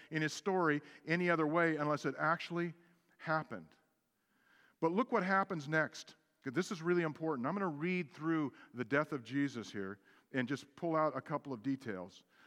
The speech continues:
But this is really important to our faith, especially this week. It says in verse, um, um,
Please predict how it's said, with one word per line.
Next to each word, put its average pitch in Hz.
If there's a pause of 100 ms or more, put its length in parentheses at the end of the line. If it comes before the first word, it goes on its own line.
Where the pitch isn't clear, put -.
But 123
this 190
is 185
really 185
important 165
to 151
our 139
faith, 143
especially 151
this 135
week. 127
It -
says 175
in 170
verse, 165
um, 143 (640)
um, 107